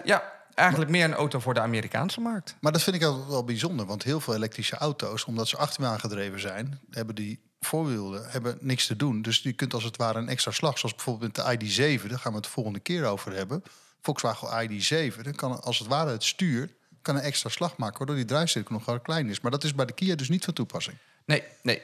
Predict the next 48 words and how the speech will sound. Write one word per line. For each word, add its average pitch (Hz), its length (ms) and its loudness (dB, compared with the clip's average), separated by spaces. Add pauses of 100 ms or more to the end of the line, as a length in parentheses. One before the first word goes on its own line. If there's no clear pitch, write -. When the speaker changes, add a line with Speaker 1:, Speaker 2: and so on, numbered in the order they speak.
(120)
Speaker 1:
Eh, 139 300 6
wat 127 140 4
ik 104 80 -4
wel 123 200 6
zelfs 110 240 4
gemerkt 98 280 2
heb, 92 140 -6
is 104 220 -4
dat 107 300 -2
bij 104 300 2
de 98 580 0 (880)
Mercedes 123 480 0
E 131 180 2
Q 123 280 2
S, - 140 -2 (360)
eh, 127 300 2
en 131 80 2
de 123 80 2
B 113 40 -4
M 139 180 4
W 120 60 4
I 127 520 2
X, - 180 -8 (640)
eh, 135 280 4 (160)
kunnen 160 200 2
de - 140 -2
achterwielen 131 480 0
meesturen. 92 520 -2
Speaker 2:
Ja, 80 80 -16 (120)
Speaker 1:
Dus 104 140 0
Speaker 2:
dan 110 140 0
is - 60 2
die 226 80 8
ook 247 60 4
Speaker 1:
ondanks 180 200 6
Speaker 2:
niet 127 100 0
Speaker 1:
dat 147 80 8
Speaker 2:
klein. 131 160 0
Speaker 1:
je 131 60 2
met 120 80 -2
een 107 80 -4
slagschip 196 580 0
rijdt, 185 360 0 (460)
heb 131 140 -6
je 123 100 -4
toch 185 200 -2
nog 180 240 -2
een 151 240 2